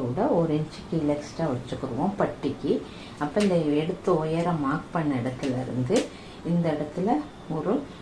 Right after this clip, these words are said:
மூணு இன்ச்சும் இந்த இடத்துல ரெண்டரை இன்ச்சுக்கு மார்க் பண்ணிக்கிறேன். அவ்வளவுதான்.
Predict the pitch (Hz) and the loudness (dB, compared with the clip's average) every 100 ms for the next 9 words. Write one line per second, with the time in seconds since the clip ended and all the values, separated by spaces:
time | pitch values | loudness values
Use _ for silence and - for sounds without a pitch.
0 | - 160 165 175 180 151 135 123 - 196 | -12 -2 2 2 2 0 0 -4 -2 0
1 | 302 - - - - - - 180 170 139 | 0 -4 -14 -16 -16 -16 -8 -2 0 2
2 | 127 135 151 156 147 143 139 139 131 123 | 0 -2 -4 0 0 0 0 -2 0 -2
3 | - - 185 147 - - - - - - | -4 -8 -4 -4 -6 -10 -12 -12 -12 -8
4 | - 269 - - - - - - 131 120 | -6 -6 -8 -16 -16 -16 -14 -4 -2 -2
5 | 107 - 196 | -4 -4 -2